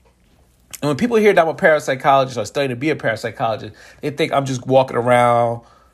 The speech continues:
chasing ghosts. That's so far from the truth. And I think the reason people believe that, because you see a lot of people on the Travel Network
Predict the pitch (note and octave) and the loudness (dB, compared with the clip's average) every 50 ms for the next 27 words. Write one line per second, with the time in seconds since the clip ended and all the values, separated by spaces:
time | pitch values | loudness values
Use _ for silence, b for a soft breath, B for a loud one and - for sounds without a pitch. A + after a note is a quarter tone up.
0 | b b - - B2 A2+ G#2 - A2 G#2+ A2 F#3+ G#3 D#3 - - - - _ _ | b b -16 -12 -10 -10 -8 -10 -8 0 2 2 2 2 0 -6 -18 -20 _ _
1 | _ _ _ _ _ _ _ _ _ _ _ _ _ _ _ _ _ _ _ _ | _ _ _ _ _ _ _ _ _ _ _ _ _ _ _ _ _ _ _ _
2 | _ _ _ _ _ _ _ - F#3+ G3 F#3+ - G3+ F3 D3 - - D#3 D3 C3 | _ _ _ _ _ _ _ 2 2 2 2 0 -4 -4 -4 2 4 4 4 4
3 | C3 C3 A#2+ G#2 G2 - - G#2+ F2+ - - _ _ b b b b b b b | 2 -4 -12 -12 -12 -12 -12 -14 -14 -16 -18 _ _ b b b b b b b
4 | b b _ - E3 E3 E3 E3 D#3+ D#3+ D#3 A#2+ B2 _ _ _ - D#3+ E3 E3 | b b _ -2 2 2 4 4 2 2 -2 -6 -16 _ _ _ 2 2 2 2
5 | E3 E3 - C4+ D4 C4+ B3 G#3 G3 F#3+ G#3 G3 F3+ E3 - - G#3+ E3+ D#3 D3 | 2 0 0 0 0 0 -4 -6 -6 -4 -4 -6 -6 -8 -10 -12 -12 -12 -10 -8
6 | D#3+ D#3 E3+ F#3+ F#3 D#3+ E3 D3+ - - D3 C3+ F3 D3 C3+ D#3+ E3+ - - F#3+ | -6 -6 -4 -6 -4 0 0 0 0 0 -6 -6 -6 -8 -6 -10 -12 -12 -8 -6
7 | E3+ D3+ C#3+ C#3 C#3+ C#3+ D3+ D3+ - F3 D#3+ - - C#3 C3+ B2 A2 - D#3+ C#3 | -4 -4 0 2 2 2 2 0 -4 -8 -10 -6 -4 -4 -4 -4 -6 -2 0 2
8 | C#3+ C#3+ D3+ D#3 D#3 D#3 - - E3 E3+ E3+ E3+ - b | 2 2 0 -2 -2 -2 -2 -2 -2 -2 -2 -2 -2 b